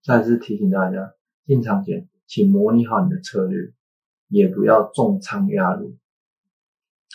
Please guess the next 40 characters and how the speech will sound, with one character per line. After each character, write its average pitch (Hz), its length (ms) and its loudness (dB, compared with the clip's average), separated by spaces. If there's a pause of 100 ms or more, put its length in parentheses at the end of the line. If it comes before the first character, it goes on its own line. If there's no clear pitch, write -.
(600)
在 131 100 2
下 123 240 2
面 110 240 0
我 - 100 -12
放 120 220 2
上 120 260 2
币 123 160 2
安 120 160 0
的 101 140 8
注 117 200 2
册 117 180 -2
连 101 240 4
结， 90 280 -4 (220)
用 117 160 0
我 101 60 4
的 92 260 -2 (120)
推 117 180 4
荐 117 180 2
邀 113 140 2
请 101 200 -2
码 92 200 0 (100)
就 117 160 0
能 104 160 0
有 98 180 -2
交 110 240 2
易 110 100 0
手 98 200 -8
续 113 140 -8
费 117 80 0 (120)
返 107 200 2
还 92 180 -2
折 95 120 -4
扣 107 340 0
哦， - 60 -20 (300)
还 101 140 -4
有 98 320 2 (320)
Bitopro 107 600 2
的 95 120 -2
连 98 240 -2
结 92 340 -2